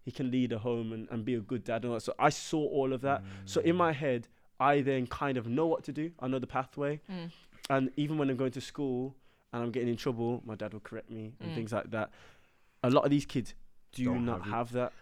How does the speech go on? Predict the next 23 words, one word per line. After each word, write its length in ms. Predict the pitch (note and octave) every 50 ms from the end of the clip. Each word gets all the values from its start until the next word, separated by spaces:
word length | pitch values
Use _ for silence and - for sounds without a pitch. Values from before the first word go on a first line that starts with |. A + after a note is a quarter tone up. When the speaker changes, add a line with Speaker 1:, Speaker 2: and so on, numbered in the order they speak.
| - - - -
Speaker 2:
Um, 380 | F#2+ G2 G2 F#2 F2 E2+ F2 - - - - -
Speaker 1:
Don't, 260 | - D3 D3+ D#3+ D3+ -
they 120 | C#3+ C3 - -
don't, 300 | E3+ D#3+ F3 F3+ E3+ -
they 120 | D3 C#3+ C3
Speaker 2:
<sighs> 140 | - - F3+
Speaker 1:
don't 200 | G3 G#3 - -
have 280 | C#3 F3 F3+ D#3+ C3 B2+
it. 220 | A#2+ B2 - - - - - - - -
Speaker 2:
it's 100 | - -
horrible. 220 | - - F#2 F2+ C3+
Speaker 1:
And, 360 | C3+ C3+ B2+ B2+ B2+ A#2+ - - - - - - - - - - - - - - -
and 200 | C#3 C3+ C3 B2+ - - - - _ _ _ - - - - - - - -
it's 200 | - D3 - -
hard 440 | - - - F3+ F#3+ G3+ G#3+ F#3+ D#3+
because 460 | F#3+ F3 - F3+ D#3 C3+ A#2+ - - - - - - - - - - _ _ _ _ _ _ -
they 160 | D3 D3+ - -
only 320 | D#3 E3+ E3+ E3 D#3+ C#3+
can 400 | - - - C#3+ C#3+ D3+ D#3 D3
look 200 | D3+ C3+ - -
to 120 | - - C3+
the 80 | B2
streets 680 | A#2 - - - B2+ B2+ B2+ B2 - - - - -